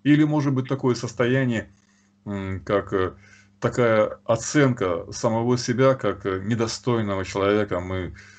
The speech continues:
мы противостоим этому, мы разбиваем всякую ложь дьявола, потому что Господь, э, считает вас достойными, Он принял вас. Поэтому спасибо, Иисус. Аллилуйя. Так, э, Господь,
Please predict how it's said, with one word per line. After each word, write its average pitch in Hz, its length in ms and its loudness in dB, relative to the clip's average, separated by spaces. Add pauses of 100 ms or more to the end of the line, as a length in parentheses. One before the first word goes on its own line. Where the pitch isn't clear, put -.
(180)
мы 98 200 -8
противостоим 117 880 0
этому, 85 460 -4
мы 95 180 -2
разбиваем 98 640 0
всякую 101 400 -2
ложь 98 260 -2
дьявола, 92 440 0
потому 90 320 -6
что 90 180 -8
Господь, 113 480 -4 (520)
э, 95 200 2
считает 101 580 0
вас 98 380 -2
достойными, 101 720 -4
Он 85 180 -6
принял 107 360 -2
вас. - 480 -10 (460)
Поэтому 101 280 0
спасибо, 98 640 0
Иисус. - 580 -10
Аллилуйя. 98 520 0 (800)
Так, 127 380 2 (340)
э, 98 240 2
Господь, 101 540 -2